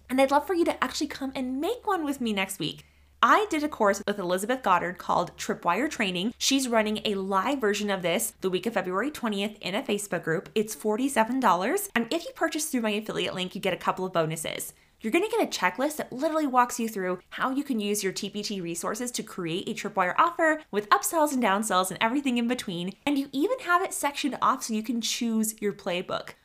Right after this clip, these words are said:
You can choose to focus on selling a course with it, selling a membership, selling a high ticket bundle that you have on T P T, or even just a resource that sells really well, and even a done for you service if you're a service provider like me.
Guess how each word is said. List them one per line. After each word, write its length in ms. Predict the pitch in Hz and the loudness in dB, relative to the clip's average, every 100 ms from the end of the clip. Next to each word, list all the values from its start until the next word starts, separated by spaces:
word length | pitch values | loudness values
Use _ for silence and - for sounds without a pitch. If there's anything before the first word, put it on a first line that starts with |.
| - | -2
You 120 | 208 | 0
can 160 | 233 | 2
choose 220 | 196 208 208 | 2 0 -2
to 60 | |
focus 400 | 208 190 180 180 - | 0 -2 -2 -4 -4
on 180 | 190 | -4
selling 320 | 180 120 151 156 | -2 -2 -2 -4
a 80 | - | -10
course 340 | - 320 311 | -2 -2 -2
with 160 | 302 302 | -2 2
it, 260 | 294 302 - _ _ | 2 2 -6 _ _
selling 380 | - - 196 180 - | -4 0 0 -2 -6
a 80 | |
membership, 640 | 165 233 294 294 - 269 262 - _ - | -4 -2 0 0 2 2 0 -8 _ -8
selling 320 | - 226 214 214 | 0 2 2 0
a 260 | - 180 | -2 -2
high 280 | 180 - 214 | -4 0 0
ticket 360 | 208 226 202 - | 2 -2 -2 -4
bundle 260 | 190 247 | -4 -2
that 80 | 262 | -2
you 120 | 262 | -4
have 200 | 220 220 | 0 0
on 140 | 226 220 | 0 -2
T 160 | 226 | -4
P 120 | 214 | -6
T, 300 | 190 - 208 | -6 -4 -2
or 100 | 214 | -2
even 260 | 180 190 269 | -4 -4 -4
just 200 | 240 - | -6 -4
a 60 | 160 | -8
resource 480 | 156 156 - 208 | -8 -6 0 0
that 100 | 214 | 0
sells 260 | - 160 170 | 0 0 0
really 140 | 180 | -2
well, 400 | 165 160 185 330 - _ _ _ - | 0 2 4 2 -6 _ _ _ -4
and 160 | 240 - | -2 0
even 240 | 294 339 453 | 0 0 -4
a 120 | - | -4
done 240 | 233 220 226 | 0 0 0
for 100 | 247 | -2
you 140 | 226 | -2
service 460 | 220 180 170 170 - | 0 0 -2 -4 -4
if 160 | 440 440 | -6 0
you're 140 | 427 | 0
a 20 | |
service 300 | 381 294 262 | 2 2 0
provider 340 | 262 220 196 190 | -2 0 0 0
like 220 | 175 - | -2 -4
me. 260 | 170 190 | -8 -8